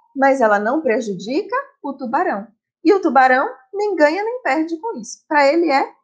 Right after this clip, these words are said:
indiferente, certo? Então, quando a gente tem uma relação harmônica, em que alguém se beneficia com alimento, com comida,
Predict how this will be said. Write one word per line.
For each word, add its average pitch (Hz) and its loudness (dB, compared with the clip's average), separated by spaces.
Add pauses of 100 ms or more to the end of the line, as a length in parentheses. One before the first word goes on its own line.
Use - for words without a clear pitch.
(280)
indiferente, 233 -4 (520)
certo? - 0 (420)
Então, 359 2
quando 523 6
a 539 10
gente 440 2
tem 330 0
uma 294 4
relação 277 2
harmônica, 190 -2
em 185 -10
que 254 -4
alguém 269 2
se 269 -6
beneficia 254 0
com 262 0
alimento, 220 0
com 196 -4
comida, 254 0